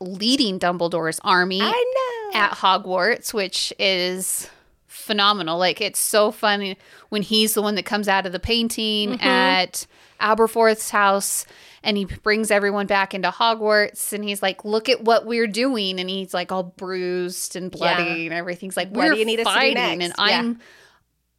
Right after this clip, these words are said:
Speaker 1: like, he's the one causing all of the problems, and he's the one constantly getting detention and doing all this
Speaker 2: Yeah.
Speaker 1: stuff that
Speaker 2: Well, and even Seamus is like,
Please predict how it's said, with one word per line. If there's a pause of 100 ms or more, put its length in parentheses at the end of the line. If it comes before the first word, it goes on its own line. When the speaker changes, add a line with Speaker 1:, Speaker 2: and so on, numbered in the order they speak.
Speaker 1:
like,
he's
the
one
causing
all
of
the
problems,
and
he's
the
one
constantly
getting
detention
and
doing
all
this
Speaker 2:
Yeah.
Speaker 1:
stuff
that
Speaker 2:
Well,
and
even
Seamus
is
like,